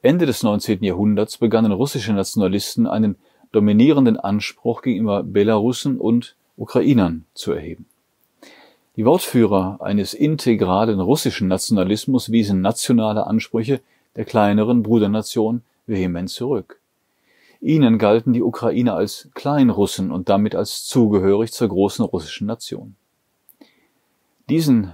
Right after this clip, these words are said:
großrussischen Chauvinismus wollten Bolschewiki wie Lenin eigentlich überwinden. In den zwanziger Jahren förderten sie systematisch nationale Kulturen und schufen dafür eigene territoriale Einheiten und Institutionen.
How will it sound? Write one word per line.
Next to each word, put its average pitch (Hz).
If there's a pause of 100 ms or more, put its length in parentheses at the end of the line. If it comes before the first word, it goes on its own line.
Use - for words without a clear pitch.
(120)
großrussischen 98
Chauvinismus 107
wollten 104
Bolschewiki 98
wie 92
Lenin 92
eigentlich 107
überwinden. 92 (800)
In 98
den 95
zwanziger 123
Jahren 104
förderten 107
sie 117
systematisch 113
nationale 120
Kulturen 127 (480)
und 113
schufen 180
dafür 120
eigene 131
territoriale 101
Einheiten 95
und 95
Institutionen. -